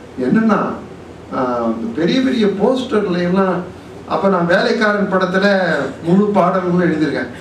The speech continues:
பெரிய பெரிய போஸ்டர்ல எல்லாம் பேர் போடுறாங்கன்னா, டைரக்டர் பேரு, நடிகர் பேரு, பாடலாசிரியர் பேர் போட மாட்டேங்கிறாங்களேன்னா. அப்ப அவரு சொன்னாரு, "சினிமாவுல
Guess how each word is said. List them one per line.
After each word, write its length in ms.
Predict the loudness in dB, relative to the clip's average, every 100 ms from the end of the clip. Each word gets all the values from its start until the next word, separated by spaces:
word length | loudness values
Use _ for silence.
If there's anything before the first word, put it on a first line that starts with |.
| -2
பெரிய 260 | 2 2
பெரிய 240 | 2 2 2
போஸ்டர்ல 680 | 0 0 0 0 0 2
எல்லாம் 480 | 2 4 4 2 0 2
பேர் 360 | 2 2 0
போடுறாங்கன்னா, 720 | 2 2 2 2 2 2 2 0 0
டைரக்டர் 500 | 0 0 0 -2 -4 -2
பேரு, 400 | 0 2 0 -6 -12 -14 -6
நடிகர் 400 | 0 2 2 2
பேரு, 400 | 2 2 2 0 -6 -8 -8 -8 -8 -2
பாடலாசிரியர் 880 | 0 0 2 2 0 0 4 4 4
பேர் 280 | 2 2 2
போட 160 | 2
மாட்டேங்கிறாங்களேன்னா. 920 | 4 2 0 -2 0 0 2 2 0 0 -4 -8 -14 -16 -16 -18 -18 -18 -18 -18 -10
அப்ப 240 | -8 -2
அவரு 240 | -2 -2 -2
சொன்னாரு, 680 | 0 2 2 2 0 0 -2 -6 -16 -18 -18 -6
"சினிமாவுல 760 | 0 2 2 2 2 2 2